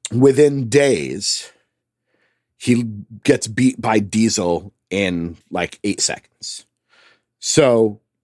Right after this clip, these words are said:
Backlund was the transitional champion you needed to get the belt from one top babyface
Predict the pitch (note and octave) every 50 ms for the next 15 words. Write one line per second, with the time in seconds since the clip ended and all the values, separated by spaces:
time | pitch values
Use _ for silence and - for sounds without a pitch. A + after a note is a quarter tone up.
0 | _ _ _ - G2 G2+ C3 B2+ B2+ B2 - - C#3+ B2+ A#2+ A#2+ B2 A2+ F2+ G2+
1 | A#2 - - - B2+ A#2 A#2 A2+ C3 D3 C#3+ - D3 C3+ C3 B2+ - - C#3+ C3
2 | B2 B2 A#2 A#2+ A#2+ A#2 A#2 A#2 A#2 A#2 A#2+ A#2+ A#2 G2+ G#2 G2 F#2+ F2 _ -
3 | A#2 F2 F2+ A#2 - - A2+ A2+ G2 F2 A2+ A2 G#2+ - - - - A2 G#2+ G#2+
4 | A2 A2+ A#2+ B2+ C3+ C#3 C#3 C3+ C3+ C3+ B2+ - - A2+ G#2 - - - G#2 G#2
5 | F#2 F2+ F#2 - - G#2 G2 F#2 F2 - - -